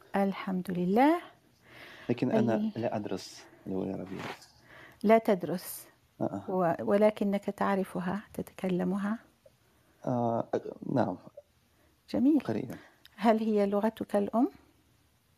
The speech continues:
Speaker 2: لا، للأسف الشديد. لغتي الأم لغة روسية.
Speaker 1: لغتك الأم هي الروسية. جيد.
Speaker 2: نعم.
Speaker 1: طيب، اليوم عندنا لعبة اسمها، آه،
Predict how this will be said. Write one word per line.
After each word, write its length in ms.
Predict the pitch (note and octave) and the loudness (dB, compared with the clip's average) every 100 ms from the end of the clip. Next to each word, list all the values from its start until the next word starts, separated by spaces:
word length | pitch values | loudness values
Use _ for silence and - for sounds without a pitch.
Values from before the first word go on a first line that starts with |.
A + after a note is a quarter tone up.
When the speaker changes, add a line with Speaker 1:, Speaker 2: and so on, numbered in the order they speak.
| _ _ _ | _ _ _
Speaker 2:
لا، 460 | - F#2+ F#2 - - _ - | -2 0 0 -2 -8 _ -6
للأسف 340 | G2 G2 - | -4 -4 -6
الشديد. 420 | - - F2+ F#2 - _ - - - | -12 -8 -6 -6 -8 _ -20 -20 -2
لغتي 200 | G#2 G#2 | 0 0
الأم 340 | G2+ G2+ G2+ - _ _ _ _ _ _ _ | -2 0 -2 -4 _ _ _ _ _ _ _
لغة 280 | G2+ G2 F2+ | 0 0 0
روسية. 440 | - G#2+ - G2+ G#2 - _ _ _ _ _ _ _ | -2 -2 -2 -4 -4 -12 _ _ _ _ _ _ _
Speaker 1:
لغتك 540 | - F#3+ F#3+ G3+ - F3+ | -4 0 0 -2 -4 -6
الأم 380 | F3 F#3+ F#3 | -4 -4 -2
هي 200 | F#3+ F3+ | -2 -2
الروسية. 680 | E3+ E3+ F3 - - - - - - - | -2 -2 -6 -4 -4 -4 -6 -8 -14 -6
جيد. 260 | A3+ - G3 | -6 -6 -10
Speaker 2:
نعم. 140 | G3+ - - - - - | -10 -10 -12 -16 -18 2
Speaker 1:
طيب، 340 | C#4+ B3+ G#3 | 6 6 6
اليوم 400 | G#3+ B3+ G4+ G4 | 6 6 4 6
عندنا 720 | C#4+ D4 C4+ B3+ B3 A#3+ A#3+ A#3+ | 8 8 8 6 8 8 8 6
لعبة 500 | B3+ B3 G3 A3+ D4 - | 6 4 6 4 4 -2
اسمها، 680 | A#3+ - A3 G#3+ G#3 G#3+ A#3+ B3+ _ _ | -4 0 2 4 6 6 6 2 _ _
آه، 640 | G3 F#3+ F#3+ F#3+ F#3 F#3 | 0 4 4 4 2 2